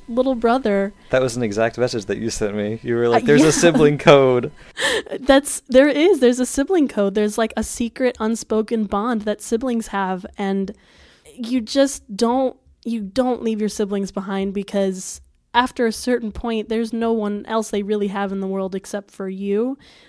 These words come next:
Speaker 1: I don't know. I just feel like as, as a big sister, it's my job to always be there for my little, my little siblings. And, like, the fact that the oldest one was the one that ended up betraying his whole family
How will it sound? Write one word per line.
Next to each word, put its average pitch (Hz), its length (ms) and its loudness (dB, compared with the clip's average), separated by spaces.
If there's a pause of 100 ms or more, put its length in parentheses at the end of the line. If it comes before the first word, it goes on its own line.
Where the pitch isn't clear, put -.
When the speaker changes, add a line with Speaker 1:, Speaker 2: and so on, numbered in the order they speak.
(120)
Speaker 1:
I 262 100 0
don't 262 140 2
know. 180 280 -2
I 262 80 2
just 285 200 -2
feel 262 200 2
like 208 360 -2
as, 220 280 0 (100)
as 220 160 -2
a 220 60 0
big 202 220 -6
sister, 202 340 -8
it's 196 160 -8
my 202 180 -4
job 190 400 -6 (140)
to 202 200 -4
always 202 300 -2
be 196 180 -10
there 190 220 -4
for 196 160 -8
my 190 160 -6
little, 190 320 -8 (300)
my 202 100 -4
little 196 220 -4
siblings. 196 580 -4
And, 208 160 -4
like, 196 240 -4 (300)
the 254 80 -8
fact 277 260 -2
that 240 140 -2
the 233 160 -4
oldest 262 520 0 (100)
one 233 520 -2 (160)
was 233 220 -4
the 240 80 2
one 247 180 0
that 240 180 0
ended 240 240 -4
up 240 140 -4
betraying 254 420 -4
his 240 160 -6
whole 240 220 -2
family 226 720 -4